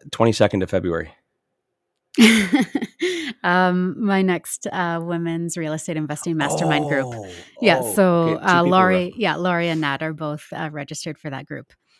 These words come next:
Speaker 1: Is there any spots left for that?
Speaker 2: Uh, yes. Yeah, I have two spots available.
Speaker 1: Okay.
Speaker 2: Um, if anybody's interested in joining a women's real estate investing mastermind group, we start February twenty-second.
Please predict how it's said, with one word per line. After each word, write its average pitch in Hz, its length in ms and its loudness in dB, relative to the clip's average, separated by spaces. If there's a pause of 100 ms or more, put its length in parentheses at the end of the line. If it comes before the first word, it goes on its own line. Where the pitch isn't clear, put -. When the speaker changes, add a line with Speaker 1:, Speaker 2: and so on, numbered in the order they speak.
(400)
Speaker 1:
Is 104 80 -12
there 120 80 0
any 156 80 0
spots 120 260 -6
left - 140 -10
for 76 180 -10 (580)
that? 196 60 -8
Speaker 2:
Uh, 165 460 -6
yes. - 640 -8 (180)
Yeah, 170 160 -8 (140)
I 180 80 -8
have 160 260 -8 (160)
two - 140 -10
spots 180 320 -10
available. 143 500 -12 (220)
Speaker 1:
Okay. - 180 -14 (240)
Speaker 2:
Um, 143 380 -10
if 160 120 -10
anybody's 151 360 -4
interested 147 440 -10
in 151 120 -4
joining 139 320 -8
a 139 80 -6
women's 139 400 -8
real 151 140 -12
estate 160 220 -10
investing 151 420 -10
mastermind 180 560 -4
group, 170 460 -8
we 156 100 -6
start 151 360 -8
February 151 340 -8
twenty-second. 147 920 -8